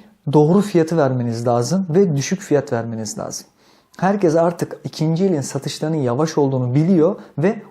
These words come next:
ona göre teklif veriyor. Yani bizim arabaya verilen teklifler arasında ben size şöyle söyleyeyim arkadaşlar. Altmış beş bin liradan teklifler başlıyordu.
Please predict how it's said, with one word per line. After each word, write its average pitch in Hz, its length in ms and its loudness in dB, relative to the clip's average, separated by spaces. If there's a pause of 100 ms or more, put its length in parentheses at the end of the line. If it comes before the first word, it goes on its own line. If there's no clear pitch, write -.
(100)
ona 135 200 0
göre 170 200 2
teklif - 420 -10
veriyor. 98 260 -6 (760)
Yani 135 360 2 (300)
bizim 175 260 2
arabaya 147 420 4
verilen 160 300 4
teklifler 165 500 -2
arasında 135 440 0
ben 151 40 2
size 147 140 -4
şöyle 170 260 2
söyleyeyim 131 320 0
arkadaşlar. 123 460 -2
Altmış - 440 -2
beş 180 200 2
bin 151 80 2
liradan 127 340 4
teklifler 123 580 0
başlıyordu. 170 720 2